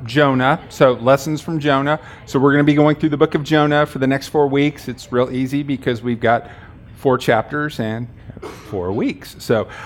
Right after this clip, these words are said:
uh, so that works out really well. Um, and, um, so let's pray. Heavenly Father, we thank you so much for this day.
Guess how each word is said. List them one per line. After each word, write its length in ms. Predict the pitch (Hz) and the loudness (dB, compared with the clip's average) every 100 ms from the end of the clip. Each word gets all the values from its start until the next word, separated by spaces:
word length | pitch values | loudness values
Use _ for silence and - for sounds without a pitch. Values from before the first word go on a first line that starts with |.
| - - | -8 2
uh, 300 | 135 135 135 | 4 4 2
so 120 | 175 | 2
that 180 | 170 196 | 4 4
works 200 | 208 214 | 2 2
out 140 | 202 | 2
really 180 | 196 202 | 6 6
well. 440 | 160 131 131 - - - - - - - | 8 6 6 2 -6 -20 -20 -20 -6 2
Um, 560 | 151 139 131 127 113 - - - - - - - - - | 4 4 4 2 0 -4 -12 -16 -18 -20 -20 -20 -20 -8
and, 480 | 143 139 143 139 135 | 0 4 4 4 4
um, 360 | 131 123 110 104 - - - - | 4 4 2 -2 -12 -20 -18 -18
so 180 | - 160 | -6 -2
let's 180 | 165 160 | -2 -2
pray. 320 | - 139 98 - - - - - - - - - | -4 -4 -6 -18 -20 -20 -20 -20 -20 -20 -20 -4
Heavenly 240 | 143 143 135 | 0 4 4
Father, 400 | 135 123 127 131 | 4 4 4 0
we 160 | 131 | -2
thank 320 | 147 139 131 113 | -2 0 -2 -2
you 80 | |
so 240 | 101 - 127 | -10 -4 -2
much 220 | 120 117 | 0 -2
for 120 | - | -6
this 200 | 104 101 | -10 -8
day. 340 | - - 117 | -10 -10 -12